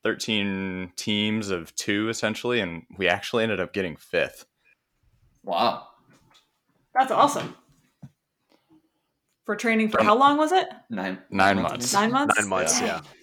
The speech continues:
Speaker 4: And that was, I
Speaker 3: Dang.
Speaker 4: mean, also factor in that we didn't, we didn't have really much experience training anybody in that type of sport. Like, I, I focused more on strength training and,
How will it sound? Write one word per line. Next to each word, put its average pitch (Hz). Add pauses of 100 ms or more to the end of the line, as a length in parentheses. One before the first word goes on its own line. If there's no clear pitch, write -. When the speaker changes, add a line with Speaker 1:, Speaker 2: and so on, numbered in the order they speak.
(340)
Speaker 4:
And 123
that 151
was, 143
I 135
Speaker 3:
Dang. 120
Speaker 4:
mean, 120 (360)
also 127
factor 110
in 110
that 98
we 104
didn't, 104 (300)
we 113
didn't 117
have 107
really 107
much 104
experience - (240)
training 101
anybody 107
in 120
that 120 (240)
type 107
of 107
sport. 120
Like, 85
I, 85
I 98
focused 98
more 98
on 90
strength 101
training 101
and, 85